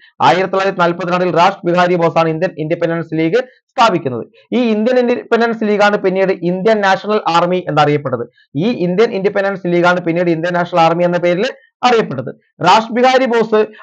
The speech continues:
ആണ് സുഭാഷ് ചന്ദ്രബോസിന് ഇന്ത്യൻ നാഷണൽ ആർമിയുടെ അധികാരം കൈമാറുന്നത്. അപ്പൊ ഇന്ത്യൻ നാഷണൽ ആർമിയുടെ അധികാരം സുഭാഷ് ചന്ദ്രബോസിന് കൈമാറിയത്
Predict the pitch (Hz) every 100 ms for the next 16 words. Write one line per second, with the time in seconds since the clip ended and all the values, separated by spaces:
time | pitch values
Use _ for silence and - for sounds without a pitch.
0 | - 170 190 170 175 175 226 240 233 220
1 | 185 180 185 - 160 170 202 190 190 -
2 | 175 175 - 151 160 170 160 156 147 131
3 | 120 - _ - 143 135 156 175 170 180
4 | 175 185 160 170 185 180 160 180 185 180
5 | 185 185 190 190 170 185 190 196